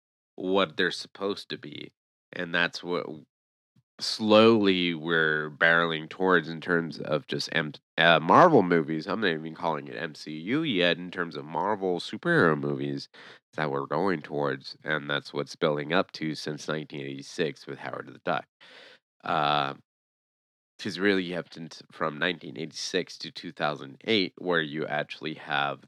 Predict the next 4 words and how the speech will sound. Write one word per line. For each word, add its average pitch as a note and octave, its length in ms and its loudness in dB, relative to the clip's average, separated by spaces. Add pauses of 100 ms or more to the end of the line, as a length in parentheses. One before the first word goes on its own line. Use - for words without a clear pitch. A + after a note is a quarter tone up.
this D2 300 -6
sort E2 420 -6
of C#2+ 300 -6 (1120)
Promethean F2 1500 0